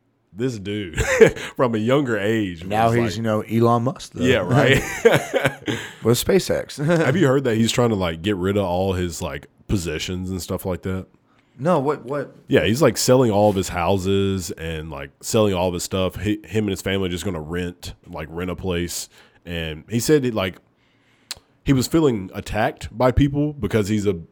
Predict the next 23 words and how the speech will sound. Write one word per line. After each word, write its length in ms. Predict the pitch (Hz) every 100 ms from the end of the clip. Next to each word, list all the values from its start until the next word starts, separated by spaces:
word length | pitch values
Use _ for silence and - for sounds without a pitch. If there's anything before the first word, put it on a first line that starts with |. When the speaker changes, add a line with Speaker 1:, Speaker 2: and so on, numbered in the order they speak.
| -
Speaker 1:
a 80 |
billionaire. 760 | 95 104 107 117 117 120 117 113
Like, 300 | 95 87 - _
he 180 | - 104
felt 480 | 101 - 107 104 92 _ _
as 240 | - 95 85
if, 560 | 95 95 85 - - - _ _ _ _ -
um, 640 | 87 80 73 71 71 87 _ _ _ _ _ - -
people 240 | 135 113
were 140 | 101 92
saying 460 | - 104 101 98 85
because 320 | - 104 85
he 120 | 95
has 200 | 92 87
all 220 | 87 90
this 160 | 85 85
stuff, 640 | - 101 95 92 90 87
you 60 | 82
know, 100 | 80
that's 220 | 85 85
why 240 | 87 76 73
he 140 | 82
lives, 560 | 80 85 85 78 78